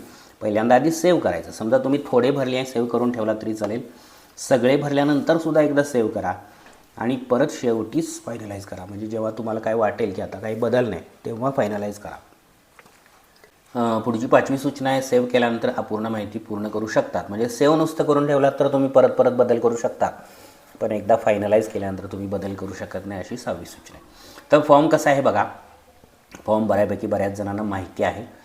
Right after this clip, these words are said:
असा हा फॉर्म आहे. एक ते, अ, मी खाली खाली घेतो आता, एकूण किती प्रश्न आहेत बघूया. एक ते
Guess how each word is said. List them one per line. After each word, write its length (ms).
असा 160
हा 100
फॉर्म 280
आहे. 280
एक 260
ते, 540
अ, 20
मी 420
खाली 300
खाली 160
घेतो 280
आता, 220
एकूण 280
किती 240
प्रश्न 320
आहेत 140
बघूया. 300
एक 320
ते 380